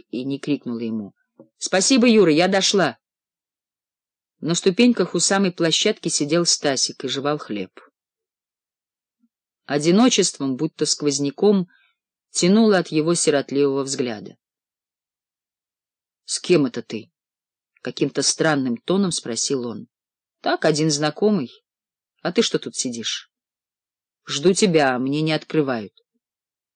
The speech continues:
«Ну так пошли». «Не стоит». Опять этот странный тон. «Стасик, что с тобой?» Марина хотела погладить его по голове, но он резко увернулся и медленно пошел вниз по лестнице.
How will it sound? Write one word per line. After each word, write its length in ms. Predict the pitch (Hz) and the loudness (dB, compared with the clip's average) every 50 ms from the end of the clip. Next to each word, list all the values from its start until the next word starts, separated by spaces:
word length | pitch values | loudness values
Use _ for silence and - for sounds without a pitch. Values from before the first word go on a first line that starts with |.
| _ _ _ - | _ _ _ -10
«Ну 120 | 135 135 | -10 -8
так 160 | - - - | -8 -8 -4
пошли». 500 | - 170 165 - - 185 190 214 233 - _ _ _ _ _ _ _ _ _ _ _ _ _ _ _ _ _ _ _ | -2 0 0 0 0 0 0 0 -2 -4 _ _ _ _ _ _ _ _ _ _ _ _ _ _ _ _ _ _ _
«Не 180 | - 143 165 185 | -4 -2 0 0
стоит». 640 | 180 - - - 165 143 120 98 87 _ - - _ _ _ _ _ _ _ _ _ _ _ _ _ _ _ _ _ _ _ _ _ _ _ _ _ _ _ _ _ _ _ _ | 0 0 -2 0 0 0 0 0 -6 _ -18 -20 _ _ _ _ _ _ _ _ _ _ _ _ _ _ _ _ _ _ _ _ _ _ _ _ _ _ _ _ _ _ _ _
Опять 460 | - - 113 - - 131 139 147 - 160 | -16 -14 -14 -10 -6 -6 -6 -4 -4 -4
этот 180 | - 147 - | -6 -4 -4
странный 500 | - - - - 151 143 139 135 135 127 | -4 -4 -4 -2 -2 -2 -2 -2 -6 -6
тон. 320 | - - 135 131 127 127 _ _ _ _ _ _ _ _ _ _ _ _ _ _ _ | -8 -10 -12 -12 -12 -12 _ _ _ _ _ _ _ _ _ _ _ _ _ _ _
«Стасик, 420 | - - - - 208 202 - 147 - | -14 -14 -10 -6 -4 -4 -2 -2 -2
что 220 | - - - 233 | -2 0 2 2
с 80 | 220 - | 2 2
тобой?» 480 | - 190 165 139 131 117 104 - _ _ _ _ _ _ _ _ _ _ _ _ - | 0 -2 0 0 -2 -2 -4 -6 _ _ _ _ _ _ _ _ _ _ _ _ -4
Марина 260 | 147 147 156 156 151 | 0 2 2 2 2
хотела 320 | - 160 143 - 156 147 143 | 0 -2 -2 0 2 0 0
погладить 480 | - 147 147 147 143 139 135 135 - | 0 0 0 0 0 0 -2 -4 -4
его 160 | 143 135 131 | -2 -2 -4
по 120 | - - 131 | -4 -6 -8
голове, 420 | 135 135 131 127 131 175 208 196 _ _ _ _ _ _ _ _ - | -6 -6 -4 -2 -2 -2 -2 -2 _ _ _ _ _ _ _ _ -4
но 120 | 151 165 | -2 0
он 100 | 175 170 | 2 4
резко 320 | 165 175 165 - - - | 4 4 2 2 0 0
увернулся 560 | 160 147 151 147 151 175 214 220 - - - 156 | 2 4 2 2 2 2 2 2 2 2 2 2
и 80 | 143 | 2
медленно 420 | 135 139 170 190 175 170 165 160 156 | 0 0 0 -2 -2 -2 -4 -4 -4
пошел 400 | - 143 127 - - 156 151 135 | -4 -6 -4 -2 -2 -2 -2 -2
вниз 240 | 143 139 139 - - | -4 -4 -4 -4 -6
по 140 | - 143 131 | -6 -6 -6
лестнице. 600 | 120 110 101 - - - 120 - - - - _ | -6 -6 -6 -8 -10 -12 -12 -10 -10 -10 -12 _